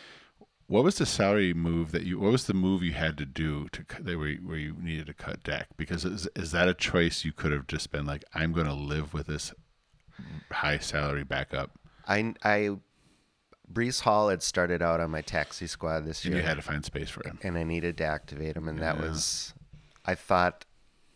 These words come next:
Speaker 2: at the time, Dak was not
Speaker 1: Sure.
Speaker 2: what Dak ended up being. And
Speaker 1: Right.
Speaker 2: I thought I can save, save some money or pick him back up cheaper. 'Cause, 'cause when I picked him up, uh,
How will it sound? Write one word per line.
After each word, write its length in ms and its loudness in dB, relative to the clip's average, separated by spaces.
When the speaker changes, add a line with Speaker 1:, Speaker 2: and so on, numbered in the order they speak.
Speaker 2:
at 160 2
the 80 0
time, 480 2
Dak 340 2
was 180 -6
not 260 -4
Speaker 1:
Sure. 260 -2
Speaker 2:
what 200 2
Dak 300 0
ended 260 -4
up 160 -6
being. 400 -6
And 160 -2
Speaker 1:
Right. 120 -6
Speaker 2:
I 100 -6
thought 240 2
I 80 4
can 200 -6
save, 420 -4
save 300 2
some 180 -2
money 520 0
or 100 -2
pick 220 -8
him 120 -4
back 260 0
up 140 -2
cheaper. 580 -6
'Cause, 260 2
'cause 180 -2
when 120 4
I 60 6
picked 300 -2
him 140 2
up, 380 4
uh, 360 2